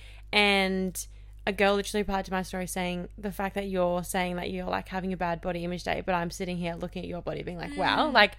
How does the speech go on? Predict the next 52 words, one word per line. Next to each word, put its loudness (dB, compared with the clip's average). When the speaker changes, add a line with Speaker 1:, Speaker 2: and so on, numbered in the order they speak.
Speaker 2:
Mm-hmm. -10
Speaker 1:
there's 10
always 10
gonna 2
be 4
someone 2
who's 0
looking -2
up -2
to -4
you, -2
like, 0
no 0
matter 2
where 2
or -2
who -2
or -4
what -2
you -4
do. 2
And 6
it's 0
like, 4
you 2
have 4
to, -2
like, 4
always 2
think -4
about 0
that -4
as -6
well. 4
And 2
I 6
just -4
think -2
I 6
am 6
confident 2
in -2
who 0
I 4
am, 2
but, 6
and 2
we, 2
we're 4
about 4
to, -6
like, 0